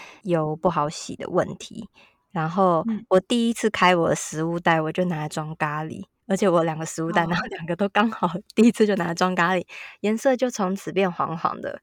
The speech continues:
Speaker 1: 但我其实觉得没有很介意啦，所以就还好。
Speaker 2: 我也是，我食物袋现在一个也是黄色，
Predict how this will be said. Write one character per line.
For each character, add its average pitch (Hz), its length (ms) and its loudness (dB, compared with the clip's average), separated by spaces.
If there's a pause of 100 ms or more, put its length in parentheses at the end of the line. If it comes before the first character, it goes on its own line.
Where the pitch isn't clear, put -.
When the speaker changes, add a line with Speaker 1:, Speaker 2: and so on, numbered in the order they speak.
(140)
Speaker 1:
但 254 180 4
我 185 140 4
其 - 180 0
实 190 80 2
觉 190 140 0
得 185 100 4
没 175 120 2
有 175 80 2
很 170 160 0
介 160 260 2
意 156 160 -4
啦， - 160 -4 (380)
所 - 120 -6
以 151 60 -4
就 156 100 -4
还 147 180 -8
好。 - 180 -12 (260)
Speaker 2:
我 247 100 2
也 240 120 6
是， 233 240 0
我 196 320 2
食 214 200 -4
物 233 80 0
袋 226 280 0
现 220 120 -4
在 208 160 0
一 196 80 -4
个 196 120 -4
也 156 120 -6
是 190 160 -6
黄 185 240 -8
色， - 300 -6